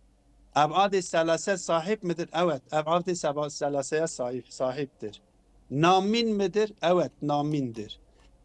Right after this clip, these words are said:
Hassastır, hassastır. Bak, indiraj burada söz konusudur. Burada almış olduğu netice aynı şekilde seth için de söz konusudur. Biz sethi de tarif etmiş, te-, ta-, tarif ettik.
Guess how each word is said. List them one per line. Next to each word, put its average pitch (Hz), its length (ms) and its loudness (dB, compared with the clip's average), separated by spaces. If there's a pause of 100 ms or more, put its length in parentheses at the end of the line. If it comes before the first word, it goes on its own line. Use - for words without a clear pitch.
(160)
Hassastır, 170 1120 0
hassastır. 147 840 -2 (360)
Bak, 170 120 4 (180)
indiraj 170 560 2
burada 160 240 -2
söz 175 260 -4
konusudur. 117 540 -8 (260)
Burada 214 440 2 (800)
almış 208 460 4
olduğu 165 640 2
netice 208 480 0
aynı 233 340 0
şekilde 196 540 0
seth 214 340 0
için 180 420 -4
de 151 100 -2
söz 127 300 -10
konusudur. 113 580 -10
Biz 185 120 -4
sethi 180 540 -2
de 147 260 -2
tarif 170 380 0
etmiş, 202 460 -4 (120)
te-, 160 280 0
ta-, 156 220 4 (120)
tarif 175 380 2
ettik. 143 380 -6